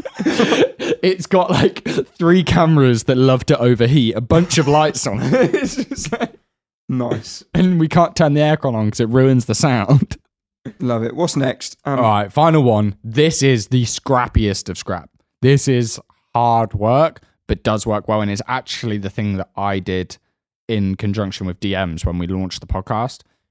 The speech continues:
Speaker 1: which is answering people's questions online.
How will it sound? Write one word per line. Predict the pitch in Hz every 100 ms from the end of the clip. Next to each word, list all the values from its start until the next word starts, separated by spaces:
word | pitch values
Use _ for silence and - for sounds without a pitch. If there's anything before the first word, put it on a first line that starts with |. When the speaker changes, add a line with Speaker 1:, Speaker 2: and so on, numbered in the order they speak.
| -
Speaker 1:
which | 98 107
is | 92 - 123
answering | 135 139 - 117 110
people's | 113 110 104
questions | - 92 - 85
online. | 90 90 117